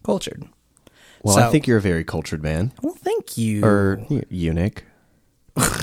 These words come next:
Speaker 1: Well, I think you are very cultured in the fact that you let me share this with you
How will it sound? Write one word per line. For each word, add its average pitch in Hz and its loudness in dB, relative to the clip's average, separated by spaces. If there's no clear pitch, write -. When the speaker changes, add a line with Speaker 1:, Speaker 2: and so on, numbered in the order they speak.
Speaker 1:
Well, 117 2
I 160 2
think 165 -2
you 156 2
are 127 2
very 127 0
cultured 117 -2
in 110 -2
the 110 -2
fact 110 -2
that 113 -2
you 120 -2
let 113 -2
me 113 0
share 104 -2
this 107 -4
with 95 -4
you - -14